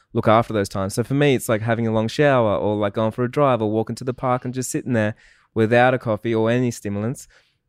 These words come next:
and then just, like, allowing myself to, like, imagine things and then writing it down and then running to the coffee store and then buying a coffee and then doing the to-do task. But tell me, like,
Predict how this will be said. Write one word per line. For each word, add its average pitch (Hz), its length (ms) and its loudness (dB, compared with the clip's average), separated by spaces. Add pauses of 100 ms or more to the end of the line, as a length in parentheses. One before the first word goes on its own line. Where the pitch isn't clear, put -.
(140)
and 127 100 4
then 135 180 4
just, 127 440 0
like, 127 180 0
allowing 113 420 0
myself 107 600 0
to, 120 120 -6
like, 101 260 -2
imagine 104 680 0
things 98 560 -2 (140)
and 110 220 0
then 120 180 4
writing 113 320 4
it 101 100 -4
down 104 400 0 (300)
and 110 100 -14
then 131 160 4
running 120 200 4
to 113 100 -6
the 110 60 -6
coffee 101 260 -6
store 92 460 -4
and 104 100 -4
then 101 80 0
buying 101 260 0
a 98 60 -2
coffee 92 560 -6
and 107 240 -2
then 110 240 4
doing 101 220 0
the 95 80 -2
to-do 107 400 0
task. 135 500 -6 (600)
But 135 100 4
tell 160 220 4
me, 165 100 4
like, 135 340 0